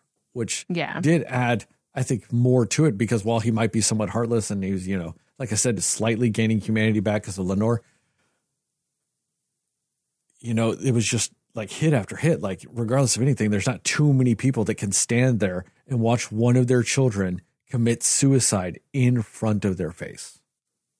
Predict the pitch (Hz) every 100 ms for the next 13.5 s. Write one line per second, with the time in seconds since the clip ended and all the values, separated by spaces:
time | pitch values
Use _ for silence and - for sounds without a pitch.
0 | _ _ _ _ _ 190 180 180 131 127
1 | - - _ _ _ _ _ _ - 139
2 | 135 107 - - 160 104 - - - -
3 | 135 107 113 135 135 - 98 82 - -
4 | 175 170 165 113 107 85 82 - 101 -
5 | - - _ _ _ _ - 170 151 147
6 | - _ _ _ _ _ _ - 196 220
7 | 220 - 190 - 180 190 185 - _ _
8 | - 247 233 233 240 226 240 214 233 208
9 | 180 180 - 180 175 190 170 - 185 170
10 | 165 165 160 170 - - 180 175 - 165
11 | 156 160 - _ _ _ _ _ _ -
12 | 190 170 143 175 202 185 247 - 233 214
13 | 208 202 196 180